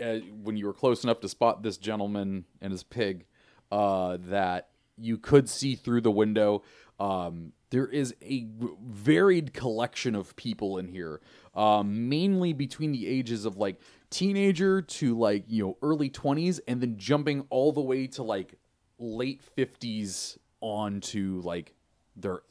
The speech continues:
elder years. But you do distinctly see sitting in a booth, actually sitting at the bar, because the way that this diner is set up, it, it is set up, well, cafe,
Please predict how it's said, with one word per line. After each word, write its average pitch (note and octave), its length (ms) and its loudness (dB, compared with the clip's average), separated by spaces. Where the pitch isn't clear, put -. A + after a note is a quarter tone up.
elder F#2+ 340 -4
years. E2+ 480 -12
But C3+ 100 2
you B2+ 120 0
do E3+ 200 0
distinctly E3+ 920 -2
see B2+ 440 0
sitting D3 360 2
in C3 100 6
a G#2+ 40 6
booth, G2 640 6
actually C#3 280 4
sitting E3+ 240 2
at B2+ 180 2
the G#2 40 2
bar, F#2+ 380 6
because F#2 220 -6
the G2+ 80 -8
way C3+ 100 0
that B2 160 -6
this G#2+ 180 -6
diner A2 400 0
is F#2 80 -4
set A2 200 6
up, G2 120 2
it, G#2+ 280 0
it A#2+ 160 0
is B2 160 0
set B2+ 320 -2
up, A#2 200 -2
well, F#2+ 280 -2
cafe, G2 360 0